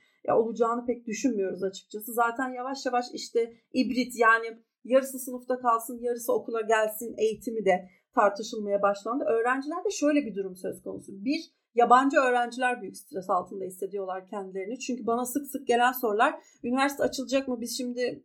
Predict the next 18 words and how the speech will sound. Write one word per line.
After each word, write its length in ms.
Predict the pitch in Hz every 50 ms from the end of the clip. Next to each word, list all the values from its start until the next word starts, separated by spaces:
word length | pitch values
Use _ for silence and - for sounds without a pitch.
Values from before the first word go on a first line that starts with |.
| _ _ _
evimize 520 | - 214 220 233 233 226 220 254 240 202
dönelim 420 | 240 247 233 233 226 233 240 226 220
mi?" 80 | 214
Yani 220 | 208 208 208 196 202
evde 300 | 208 208 208 208 196 190
dedikleri 520 | 208 196 - - - 214 202 208 196 196 _ _ _ _
genelde 360 | - 220 208 196 196 233 202
başka 260 | 214 208 208 208 - 247
ülkeler 280 | 226 214 - 233 202
oluyor. 180 | 180 175 185 190
"Başka 260 | 208 214 - - 262
ülkelere 400 | 254 247 - 254 240 233 233 233
dönelim, 300 | 233 226 233 247 254 226
burada 220 | 226 220 - 233
mı 120 | 233 240 233
kalalım?" 320 | 247 240 233 226 226 226
Çünkü 380 | - - - 254 247 247 277 269 269 269 - _ _ _ _ _ -
burada 480 | 226 247 247 240 285 285 294 - -